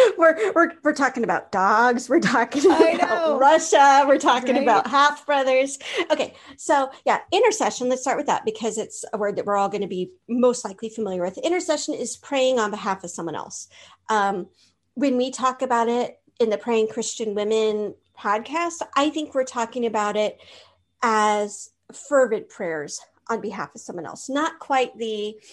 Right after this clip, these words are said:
Speaker 1: "God bless the president," right? But the, the dedicated,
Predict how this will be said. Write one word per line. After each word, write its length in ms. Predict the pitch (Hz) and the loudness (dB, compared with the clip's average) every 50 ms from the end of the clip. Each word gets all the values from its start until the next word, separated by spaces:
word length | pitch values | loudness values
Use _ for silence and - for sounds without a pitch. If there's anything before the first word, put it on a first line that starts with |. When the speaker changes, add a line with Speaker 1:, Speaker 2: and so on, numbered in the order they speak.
| - _ _ _ _ - | -20 _ _ _ _ -8
Speaker 1:
"God 200 | 233 214 208 - | -6 -6 -4 -4
bless 240 | 208 190 190 - - | -6 -8 -8 -10 -14
the 60 | 202 | -16
president," 500 | - - 190 180 - 165 - - - - _ _ | -14 -12 -12 -10 -10 -12 -14 -16 -18 -20 _ _
right? 260 | 208 208 214 220 214 - | -8 -6 -6 -6 -6 -6
But 160 | 226 - - - | -8 -8 -8 -8
the, 300 | 214 202 202 190 190 - - - - _ _ _ | -10 -8 -8 -10 -10 -12 -16 -20 -20 _ _ _
the 260 | 202 220 196 170 - - | -8 -6 -6 -6 -6 -6
dedicated, 540 | - 247 247 254 254 254 254 254 254 262 311 | -4 -2 -2 -2 -2 -4 -4 -4 -4 -4 -2